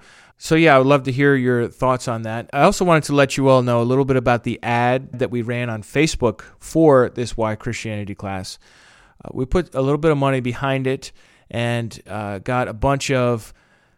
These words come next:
reach and engagement and clicks and it's, and so on and so forth. But on the ad itself,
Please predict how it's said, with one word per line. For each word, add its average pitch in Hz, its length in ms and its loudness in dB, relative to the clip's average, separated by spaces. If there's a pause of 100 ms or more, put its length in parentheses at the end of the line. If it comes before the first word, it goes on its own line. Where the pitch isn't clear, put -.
(380)
reach 156 640 0
and 120 140 -8
engagement 139 840 -2
and 113 160 -10
clicks 135 400 -2
and 117 220 -10
it's, 120 340 -10
and 120 200 -8
so 131 200 2
on 123 120 2
and 113 100 -4
so 135 180 2
forth. 117 460 -2
But 120 160 2
on 127 160 0
the 127 100 -2
ad 185 240 4
itself, 135 720 2